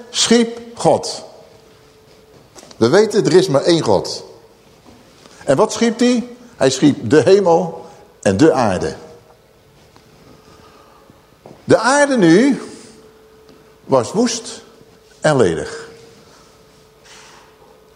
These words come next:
Was niks op. Blijkt alleen maar water. En duisternis lag op de vloed. En de geest Gods, oftewel de geest van God, zweefde over de wateren.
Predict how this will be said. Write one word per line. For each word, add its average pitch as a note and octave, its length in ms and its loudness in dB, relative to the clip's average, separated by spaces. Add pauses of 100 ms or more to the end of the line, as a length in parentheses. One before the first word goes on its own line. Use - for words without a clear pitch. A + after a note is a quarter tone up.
(400)
Was A2+ 140 -2
niks E3+ 220 -2
op. - 200 -4 (680)
Blijkt B2 240 -2
alleen C#3 180 0
maar C#3 100 -4
water. E2 440 -4 (1500)
En C3+ 200 -2
duisternis A#3+ 680 2
lag F3+ 220 0
op C3+ 140 0
de A2 80 -4
vloed. - 600 -8 (880)
En B2 200 0
de C3+ 120 2
geest - 580 -2
Gods, - 520 -4
oftewel A#2+ 420 0
de B2 100 -2
geest - 460 -2
van C3 220 -4
God, - 420 -6
zweefde A2 720 0
over A#2+ 460 -2 (160)
de A2+ 100 0
wateren. F2 540 -6